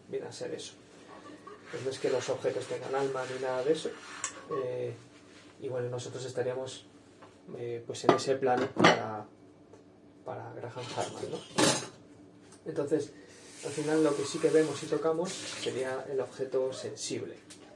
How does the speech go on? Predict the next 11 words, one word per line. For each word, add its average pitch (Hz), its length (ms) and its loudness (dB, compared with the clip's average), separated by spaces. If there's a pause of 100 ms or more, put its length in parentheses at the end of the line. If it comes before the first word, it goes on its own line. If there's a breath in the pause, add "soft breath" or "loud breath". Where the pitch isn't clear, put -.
(460)
El - 60 -10
objeto 120 280 -4
sensible 143 460 0
como 127 160 -2
esta 127 240 -6
taza, 180 360 -2
que 135 80 -2
tiene 123 300 -6 (360)
diferentes 123 440 -10
cualidades, 175 640 0 (120)
y 117 400 -8